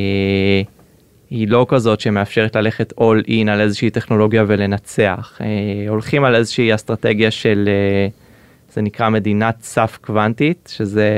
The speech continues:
מינוח קצת מכובס שלקוח מעולמות, אה, אחרים, מעולמות הגרעין. אה, אם להיות קצת בוטה, אז, אז,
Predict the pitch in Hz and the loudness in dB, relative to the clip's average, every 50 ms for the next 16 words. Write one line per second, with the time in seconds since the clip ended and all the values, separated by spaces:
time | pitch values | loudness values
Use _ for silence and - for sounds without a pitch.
0 | 104 101 101 104 101 98 101 104 107 110 110 - - - 117 104 - 120 113 - | 0 0 0 -2 -2 -2 0 0 2 2 0 0 0 -2 -2 -2 0 -4 -4 -2
1 | 113 101 107 107 107 - - 107 107 104 - 110 107 - - 107 104 104 104 104 | -2 0 0 0 0 0 -2 -4 -4 0 0 -2 -2 0 -4 -4 -4 -2 -2 -2
2 | 104 107 107 - - 107 104 101 98 98 - - 110 120 151 180 170 113 101 101 | 0 -2 -2 -2 -2 -2 0 0 0 -4 -4 -6 -2 0 2 2 4 2 0 0
3 | 101 101 107 110 - 117 107 104 95 - - 131 156 185 208 208 - - - - | 0 -2 -2 0 0 0 2 2 0 2 2 2 4 2 2 0 -2 -10 -20 -20
4 | - - - - - _ _ _ _ _ _ - 123 107 104 104 107 107 107 107 | -20 -20 -20 -20 -20 _ _ _ _ _ _ -2 0 2 2 2 2 2 2 2
5 | 104 104 104 107 107 107 107 101 - - 135 139 151 160 170 175 180 175 - - | 2 4 4 4 4 4 2 2 0 0 0 0 2 4 4 4 4 2 -2 -2
6 | - 160 156 156 151 160 165 - - 185 175 160 135 123 120 113 113 - - - | 0 2 2 4 4 0 0 2 2 4 4 6 4 4 2 0 -2 -6 -8 -2
7 | - 120 120 113 107 117 - - | 0 2 2 2 0 -4 -12 -20